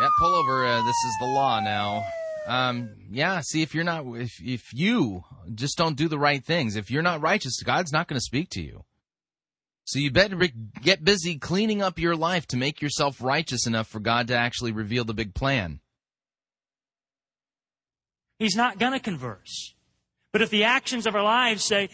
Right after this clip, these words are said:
Speaker 2: "I am interested in what you're having to say," then he does speak, and he does guide, and he does lead.
Speaker 1: So, uh, a-, any of you listening,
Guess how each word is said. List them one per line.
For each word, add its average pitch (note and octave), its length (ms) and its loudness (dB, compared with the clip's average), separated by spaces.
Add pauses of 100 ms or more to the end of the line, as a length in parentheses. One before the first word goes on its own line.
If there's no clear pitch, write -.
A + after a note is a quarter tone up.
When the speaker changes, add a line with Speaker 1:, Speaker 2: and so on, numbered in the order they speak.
(140)
Speaker 2:
"I F#3 140 4
am D4+ 260 4
interested F3 680 -4 (320)
in C#3+ 100 -8
what C3+ 180 -6
you're B2+ 100 -8
having A#2+ 260 -8
to - 60 -16
say," G#2 260 -12 (840)
then G#3 140 4
he A3+ 100 4
does G#3+ 400 4
speak, C#3+ 300 -2
and E3+ 100 -2
he F#3 80 0
does A3 380 0
guide, A2+ 340 -12 (300)
and F#3+ 100 0
he G3 60 0
does G#3 400 -2
lead. A2 260 -14 (380)
Speaker 1:
So, E3 400 0
uh, D3+ 320 2
a-, D#3+ 180 -4
any F#3 140 2
of C#3+ 100 0
you C3 80 2
listening, A2 520 -2